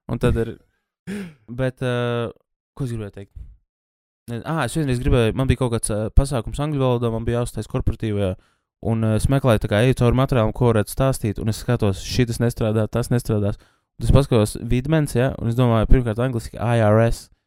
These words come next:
Oh, I R S man! Un, ā, tas nestrādā vienkārši, jo Vid-, Vidmens tas tā, tā, tas skanējums tieši tā, ā, der. Ā, bet kādi, <laughs> kādi joki tur strādā, tas nezinu.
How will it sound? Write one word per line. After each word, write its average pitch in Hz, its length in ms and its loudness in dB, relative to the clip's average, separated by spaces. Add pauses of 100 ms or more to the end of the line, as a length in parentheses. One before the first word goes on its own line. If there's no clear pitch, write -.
(280)
Oh, 139 240 6
I 135 240 4
R 151 220 6
S 170 180 0
man! 113 460 2 (540)
Un, 113 280 -2
ā, 101 640 0
tas - 160 -8
nestrādā 78 320 -4
vienkārši, 101 320 -8
jo 117 80 4
Vid-, 147 240 2
Vidmens 135 320 -2
tas 113 160 -6
tā, 104 160 -6
tā, 101 220 -4 (100)
tas - 240 -10
skanējums 92 460 -4
tieši - 260 -8
tā, - 140 -14 (460)
ā, 92 180 -10 (480)
der. 101 240 -4 (840)
Ā, 110 120 2 (440)
bet - 160 2
kādi, 123 300 8 (120)
<laughs> - 120 0
kādi 139 260 2
joki 143 220 0
tur 120 100 -4
strādā, 151 400 -2
tas - 160 -14
nezinu. 117 380 -4